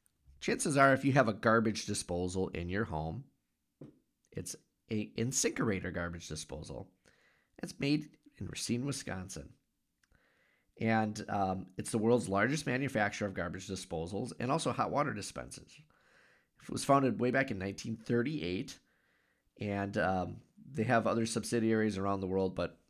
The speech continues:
Wisconsin is home for InSinkErator. All right, let's talk about a couple other companies here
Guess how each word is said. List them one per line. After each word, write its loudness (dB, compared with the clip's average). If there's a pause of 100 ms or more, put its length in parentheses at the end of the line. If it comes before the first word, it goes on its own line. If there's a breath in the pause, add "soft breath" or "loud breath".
(120)
Wisconsin -2
is -4
home -4
for -2
InSinkErator. 2 (640)
All -10
right, 6
let's 2
talk 6
about 4
a 0
couple 0
other 2
companies -4
here -2